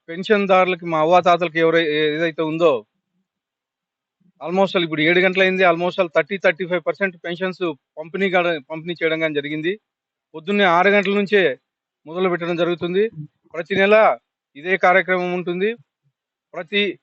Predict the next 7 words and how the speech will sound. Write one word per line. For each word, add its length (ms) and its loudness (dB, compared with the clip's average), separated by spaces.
నెల 200 0
అవ్వాతాతలకి 720 2
ఖచ్చితంగా 520 -4
పండుగ 320 -4
వాతావరణం 440 0
ఉంటుందని 380 -6
చెప్పేసి 360 -8